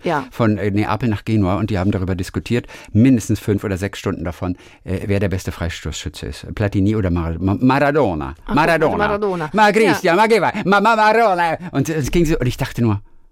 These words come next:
Speaker 2: "Ich bin zu deutsch für dieses
Speaker 1: Ja.
Speaker 2: Auto hier gerade. Ich kann nicht
Speaker 1: Aber
Speaker 2: mehr."
Speaker 1: mein Vater fühlt sich ja sehr südländisch oder hat sich südländisch gefühlt, deswegen
Speaker 2: Ja.
Speaker 1: waren die bestimmt ganz
Speaker 2: Ja.
Speaker 1: prima miteinander.
Speaker 2: Also du traust dich ja wirklich viel, auch was das Essen angeht.
Speaker 1: Hm.
Speaker 2: Aber beim Mutterkuchen, da hört der Spaß auf.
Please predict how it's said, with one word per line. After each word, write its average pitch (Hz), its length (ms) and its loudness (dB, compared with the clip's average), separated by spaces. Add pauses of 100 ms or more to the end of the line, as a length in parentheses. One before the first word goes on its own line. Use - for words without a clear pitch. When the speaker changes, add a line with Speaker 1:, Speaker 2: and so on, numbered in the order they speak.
(160)
Speaker 2:
"Ich - 160 -6
bin 95 100 2
zu 98 180 -4
deutsch 87 440 -4
für 87 100 -6
dieses 170 300 2
Speaker 1:
Ja. - 60 -6
Speaker 2:
Auto 135 260 -6
hier 110 160 -4
gerade. - 380 -4
Ich - 240 -8
kann 170 200 -2
nicht 139 100 4
Speaker 1:
Aber 220 120 2
Speaker 2:
mehr." 220 80 2
Speaker 1:
mein 208 100 0
Vater 233 240 -4
fühlt 254 200 -2
sich 233 100 -2
ja 185 120 0
sehr 165 160 -4
südländisch 151 440 -6
oder 151 100 -2
hat 165 120 -4
sich 170 100 -4
südländisch 175 360 -4
gefühlt, 170 260 -6
deswegen 151 240 0
Speaker 2:
Ja. - 40 -4
Speaker 1:
waren 156 120 0
die 151 80 -2
bestimmt 151 440 -6
ganz 143 220 -4
Speaker 2:
Ja. 78 160 -2
Speaker 1:
prima 147 300 -4
miteinander. - 480 -6 (320)
Speaker 2:
Also 113 160 2
du 120 100 2
traust 190 340 0
dich 185 120 -4
ja 131 100 -2
wirklich 120 300 -6
viel, 87 560 -2 (120)
auch 92 220 -4
was 92 160 -4
das - 180 -6
Essen 113 360 -2
angeht. 117 580 0
Speaker 1:
Hm. - 0 - (440)
Speaker 2:
Aber 117 240 0
beim 107 180 0
Mutterkuchen, 170 680 -2
da 151 120 -4
hört 147 200 -6
der 139 60 -4
Spaß - 380 -10
auf. 78 360 -12